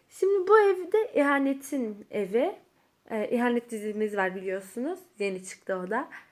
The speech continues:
E, onun şey işte, of, video çekmeyi unutmuşum ya. Neyse, videoya geçmeden önce kanalımıza ve vi-, yok, videomuza abone olamıyordunuz. Ha. Kana-,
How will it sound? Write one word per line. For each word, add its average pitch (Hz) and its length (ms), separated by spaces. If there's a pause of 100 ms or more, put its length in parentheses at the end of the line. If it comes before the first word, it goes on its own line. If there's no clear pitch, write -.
(420)
E, 196 640 (1300)
onun 370 320
şey 208 260
işte, - 220
of, - 140 (160)
video 220 200
çekmeyi 247 340
unutmuşum 269 420
ya. 208 100 (540)
Neyse, 403 420
videoya 359 240
geçmeden 330 440
önce 311 220
kanalımıza 311 580
ve 311 40
vi-, 294 320 (200)
yok, 196 300 (260)
videomuza 208 400
abone 196 260
olamıyordunuz. 190 600
Ha. 277 100 (420)
Kana-, 330 280